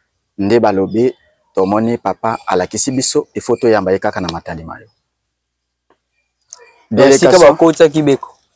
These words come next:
Speaker 1: Oui, oui. Esika kaka bakende kokota beko, nde ye moko alakisi banga alobi, "Il faut boyamba ngai kaka na Matadi Mayo."
Speaker 2: D'accord.
Speaker 1: Délégation ezalaki ya quinze personnes, ya liboso ye moko papa Dangenda Kontima,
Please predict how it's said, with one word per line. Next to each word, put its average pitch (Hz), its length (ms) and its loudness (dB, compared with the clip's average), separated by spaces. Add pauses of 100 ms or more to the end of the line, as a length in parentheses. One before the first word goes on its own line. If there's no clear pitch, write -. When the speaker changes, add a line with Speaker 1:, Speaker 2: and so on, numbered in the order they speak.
(200)
Speaker 1:
Oui, 127 120 4
oui. 202 200 0 (140)
Esika 143 320 2
kaka 156 120 4
bakende 120 280 2
kokota 127 400 0
beko, 151 360 0 (180)
nde 135 280 4
ye 147 100 6
moko 143 220 2
alakisi 120 320 -2
banga 120 200 0
alobi, 120 260 0 (340)
"Il 113 80 -2
faut 147 180 0
boyamba 127 360 2
ngai 120 200 0
kaka 131 260 -2
na 101 80 -4
Matadi 92 320 -4
Mayo." 85 300 -8
Speaker 2:
D'accord. 110 420 -6
Speaker 1:
Délégation 131 500 2
ezalaki 123 300 2
ya 127 80 2
quinze 113 280 -2
personnes, 156 500 -2
ya 117 100 2
liboso 107 320 0
ye 135 80 4
moko 131 240 0
papa 107 220 -2
Dangenda 101 320 -2
Kontima, 147 460 -2